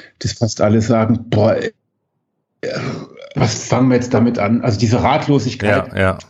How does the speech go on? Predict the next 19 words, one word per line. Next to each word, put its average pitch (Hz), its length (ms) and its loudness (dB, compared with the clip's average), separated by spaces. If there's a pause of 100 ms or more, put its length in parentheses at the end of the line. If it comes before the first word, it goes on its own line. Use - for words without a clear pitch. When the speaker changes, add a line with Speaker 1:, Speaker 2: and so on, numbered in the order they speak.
Speaker 1:
ist, 127 200 -8
glaub 117 160 -10
ich, - 160 -4
allen 113 160 4
mal 127 140 4
richtig - 320 -4
gut. 110 300 -6 (680)
Speaker 2:
Ja, 113 100 2
ich - 120 2
hatte 151 140 -4
genau 139 260 0
die 156 120 0
Diskussion 139 380 0
heute 139 220 2
beim 123 160 0
Frühstück - 400 -2
mit 127 100 -2
meiner 123 220 0
Frau, 135 380 0